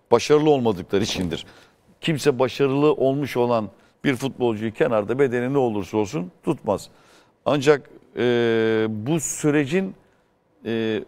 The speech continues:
iki yıl olmasının, ödememesi sürenin bu iki yıllık her birimizin üzerinde taşıdığı ağır yüklerden kurtulmamız gerekiyor ki o zaman yeni dönemde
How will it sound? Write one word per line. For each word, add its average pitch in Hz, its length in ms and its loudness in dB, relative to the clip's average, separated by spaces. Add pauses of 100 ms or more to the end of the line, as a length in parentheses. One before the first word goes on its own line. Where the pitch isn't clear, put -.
(160)
iki - 240 -4
yıl 160 220 2 (240)
olmasının, 131 600 0
ödememesi 120 600 -2
sürenin 156 400 -4
bu 147 100 -4
iki 147 240 -6
yıllık 143 260 0
her 160 240 0
birimizin 139 380 -2
üzerinde 127 640 0 (320)
taşıdığı 151 460 0
ağır 151 300 2
yüklerden 139 500 0
kurtulmamız 127 640 -4
gerekiyor 110 480 0
ki 139 280 0 (440)
o 165 140 6
zaman 127 500 2 (160)
yeni 135 420 0
dönemde 104 760 4